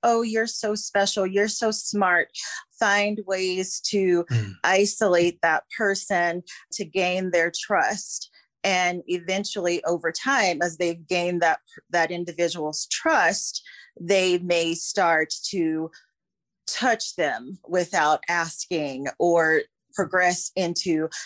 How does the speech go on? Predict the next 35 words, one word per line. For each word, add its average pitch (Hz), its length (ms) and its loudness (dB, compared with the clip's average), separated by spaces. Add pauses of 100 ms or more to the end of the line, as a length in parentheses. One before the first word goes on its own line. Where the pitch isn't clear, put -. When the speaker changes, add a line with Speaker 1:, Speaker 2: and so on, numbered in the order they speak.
(200)
Speaker 1:
other 175 260 2
behaviors 160 840 0
that 165 280 2
then 160 300 -2 (420)
turns 170 340 -2
that 156 140 2
individual 151 480 -2
into 151 320 -4
a 147 280 -2
victim, 170 640 0 (420)
because 160 520 2
the 254 180 2
power 202 320 4
dynamic 196 580 -2
is 185 160 -8
there. 185 300 2
Like 175 180 -2
we 175 80 -8
were 165 100 0
Speaker 2:
Mm. 120 100 4
Speaker 1:
talking 156 260 -2
about, 156 200 -2
the - 100 -20
power 175 260 0
imbalance 170 640 -4
was, 160 320 -8
is, 160 260 -4 (140)
is 165 200 -2
present, 214 520 -2 (240)
like 156 140 -2
we 175 80 -2
talked 165 320 -2
about - 260 -2
earlier. 233 460 2 (460)
And 170 500 0